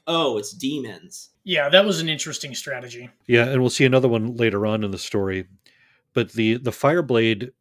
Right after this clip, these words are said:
Speaker 3: is, uh, effectively destroyed, or, or, um, its Gellerfields go down. The crew becomes possessed, and then for some reason,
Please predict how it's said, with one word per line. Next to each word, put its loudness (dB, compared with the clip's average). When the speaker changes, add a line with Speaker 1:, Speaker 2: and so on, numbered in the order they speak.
Speaker 3:
is, -4
uh, -12
effectively -2
destroyed, -2
or, -6
or, -10
um, -14
its -12
Gellerfields -2
go -8
down. -10
The -2
crew 2
becomes -4
possessed, -4
and -4
then -4
for -4
some -2
reason, -4